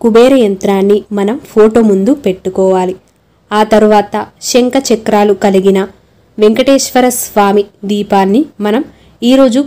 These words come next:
పూజలో పెట్టుకుంటే చాలా మంచిది. ఎవరికైనా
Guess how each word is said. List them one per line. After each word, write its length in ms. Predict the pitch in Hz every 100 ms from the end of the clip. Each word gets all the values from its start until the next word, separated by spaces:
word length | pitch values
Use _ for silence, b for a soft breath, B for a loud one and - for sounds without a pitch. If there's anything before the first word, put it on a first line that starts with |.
| -
పూజలో 360 | 233 240 262 285
పెట్టుకుంటే 520 | 214 190 190 196 185 196 - -
చాలా 280 | 202 196 226 233
మంచిది. 360 | 196 - 196 208 _ _ -
ఎవరికైనా 440 | 208 208 208 208